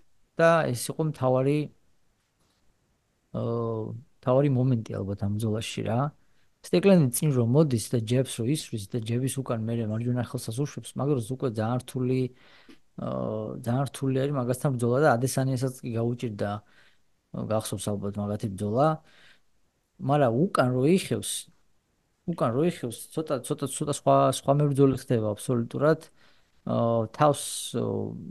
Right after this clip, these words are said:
ძირითადად მარტო ესე წინ და უკან ამოძრავებს, გვერდებზე ა-, არ ამოძრავებს არასდროს თავს.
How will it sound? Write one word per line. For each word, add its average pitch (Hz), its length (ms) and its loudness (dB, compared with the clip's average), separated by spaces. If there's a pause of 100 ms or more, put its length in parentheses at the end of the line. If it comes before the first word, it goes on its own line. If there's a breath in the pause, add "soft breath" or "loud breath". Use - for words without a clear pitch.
(120)
ძირითადად 135 480 -2
მარტო 127 260 -4
ესე 117 220 -8
წინ 123 260 -4
და 127 80 0
უკან 123 300 -4
ამოძრავებს, 120 560 -4
გვერდებზე 117 520 -4
ა-, 101 420 -2
არ 107 140 -4
ამოძრავებს 110 580 -2
არასდროს 107 400 -4
თავს. 120 280 0